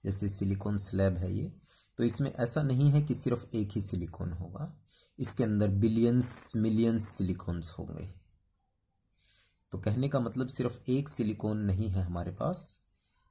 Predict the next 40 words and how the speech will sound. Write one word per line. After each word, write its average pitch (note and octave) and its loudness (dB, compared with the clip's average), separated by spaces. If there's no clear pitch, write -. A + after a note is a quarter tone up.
दूसरा A#2 0
भी A2+ 0
सिलिकॉन B2 -2
इसके B2 -2
साथ A#2+ -4
अटैच A#2+ -8
है, - -6
उसमें G#2+ -4
भी - -4
चार G#2+ 0
ही A2+ -2
इलेक्ट्रॉन A2+ -6
होंगे। B2+ -8
ऐसे A2 0
ही G#2 -2
एक A#2+ -2
सिलिकॉन G#2 -2
ऊपर G2 -6
की - -6
तरफ G#2+ -6
है, A2+ -8
उसमें G#2+ -6
भी G#2+ -4
चार G2+ -2
इलेक्ट्रॉन्स G#2 -4
हैं, D3 -6
ठीक - -12
है। - -6
एक G2+ -2
नीचे G2 -2
की - -4
तरफ G2 -6
सिलिकॉन G2+ -2
हमने G2+ 2
ले G2 4
लिया, G#2+ -2
उसमें G#2 -4
भी G#2 -6
चार G2 0
हैं। G2 -6